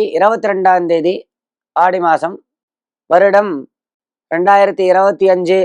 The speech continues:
அப்படின்னு எல்லாருக்கும் பிரசித்தம். நமது சாஸ்திரங்கள், ஜோதிட கிரந்தங்கள், இதெல்லாம் வருட, ஒவ்வொரு வருடத்திற்கும்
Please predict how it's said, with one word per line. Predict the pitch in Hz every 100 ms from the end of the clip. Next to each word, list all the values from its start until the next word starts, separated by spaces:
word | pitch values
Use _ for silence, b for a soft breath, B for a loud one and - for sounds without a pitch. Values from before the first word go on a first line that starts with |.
| -
அப்படின்னு | 156 185 190 202
எல்லாருக்கும் | 175 175 180 180 190 156 - _
பிரசித்தம். | 147 151 180 147 180 202 _ _ _ _ _ _ _ _
நமது | 165 180 185 180 127 - _ _ _ _ _ _ _ -
சாஸ்திரங்கள், | 156 175 202 - 214 196 190 208 208 - _ _
ஜோதிட | 143 180 208 208 208 175
கிரந்தங்கள், | 175 180 175 190 180 185 196 175 _ _ _ _ _ _ _ _
இதெல்லாம் | 170 185 190 214 202 170 - _ _ _
வருட, | 143 175 202 208
ஒவ்வொரு | 175 196 214 190
வருடத்திற்கும் | 185 196 208 208 175 208 214